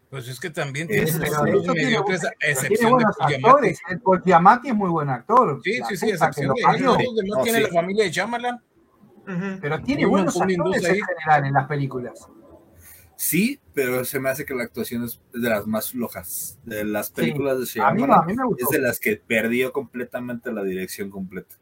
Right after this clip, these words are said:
Speaker 2: Creo que ahí justamente, como dice,
Speaker 1: Sí.
Speaker 2: eh, el Rojo, creo que
Speaker 4: Bryce Dallas
Speaker 2: lo
Speaker 4: Howard, sí, estoy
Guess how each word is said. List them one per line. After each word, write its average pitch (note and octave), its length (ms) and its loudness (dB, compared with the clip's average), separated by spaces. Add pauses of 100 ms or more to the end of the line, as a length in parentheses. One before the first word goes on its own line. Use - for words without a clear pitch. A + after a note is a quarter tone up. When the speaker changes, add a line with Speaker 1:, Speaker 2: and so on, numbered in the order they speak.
(560)
Speaker 2:
Creo C3+ 220 2
que C#3+ 160 0
ahí B2 160 0
justamente, A#2+ 500 -4
como G2+ 140 -6
dice, G#2+ 180 -4
Speaker 1:
Sí. A3 80 2
Speaker 2:
eh, F#2 400 -4
el F#2+ 160 -10
Rojo, B2 300 -4
creo - 140 -20
que - 80 -8
Speaker 4:
Bryce F3+ 280 0
Dallas F3 280 0
Speaker 2:
lo - 140 -2
Speaker 4:
Howard, F#3+ 280 4
sí, A3+ 80 -6
estoy - 180 -4